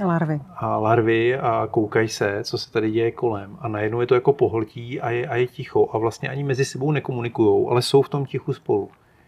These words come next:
Speaker 1: No, ale to je jako, víš, co, co mě baví, je, že tady nepotřebuješ žádný, eh, hračky od Matela. Všechno je tady.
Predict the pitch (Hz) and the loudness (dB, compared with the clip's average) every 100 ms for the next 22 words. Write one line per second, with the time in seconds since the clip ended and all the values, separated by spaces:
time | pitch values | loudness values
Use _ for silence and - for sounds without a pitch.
0 | - _ _ - 202 208 190 190 202 202 | -20 _ _ -2 0 2 2 2 4 4
1 | 202 226 185 180 - 185 180 180 - - | 4 0 -2 -8 -12 -14 -10 -10 -12 -14
2 | - - - 185 - 202 190 156 160 190 | -12 -12 -10 -12 -2 2 2 2 2 2
3 | 190 185 180 175 190 185 - - _ - | 4 2 2 0 -2 -2 -16 -20 _ -2
4 | 185 185 180 180 170 185 175 190 180 180 | 2 4 2 0 -4 -2 0 0 0 -2
5 | 180 175 170 180 185 185 180 - 170 170 | 0 0 2 4 4 4 2 -2 -6 -8
6 | 165 175 170 - 196 175 170 170 - 170 | -6 -6 -4 -4 -2 0 0 0 -2 -2
7 | 170 190 _ _ _ _ - - 170 - | -4 -8 _ _ _ _ -14 -8 -8 -2
8 | 180 175 180 175 156 | 0 2 0 -2 -2